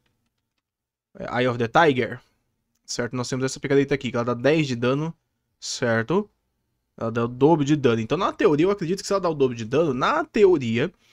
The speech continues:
ela tem que ser o dobro da velocidade, né? De processamento, tá? Ah, de processamento, ó, de mineração. Pera aí. Não, tá com som sim.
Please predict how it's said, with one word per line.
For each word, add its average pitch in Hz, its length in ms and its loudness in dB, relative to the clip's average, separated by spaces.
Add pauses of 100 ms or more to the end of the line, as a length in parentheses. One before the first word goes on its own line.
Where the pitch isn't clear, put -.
(180)
ela 117 100 -2
tem 123 100 -2
que - 120 -8
ser - 160 0
o 147 80 2
dobro 139 420 6
da 123 80 0
velocidade, 120 640 -2 (320)
né? 139 340 -8 (1000)
De 127 380 -2
processamento, 143 880 0 (220)
tá? 101 260 -10 (680)
Ah, 113 360 2
de - 120 -12
processamento, 117 520 -6
ó, 123 160 -4
de 127 300 -4
mineração. 131 500 0 (2500)
Pera - 160 -12
aí. 135 140 -10 (880)
Não, 110 120 -12
tá 113 140 -10
com - 60 -16
som 123 200 -6
sim. 113 160 -10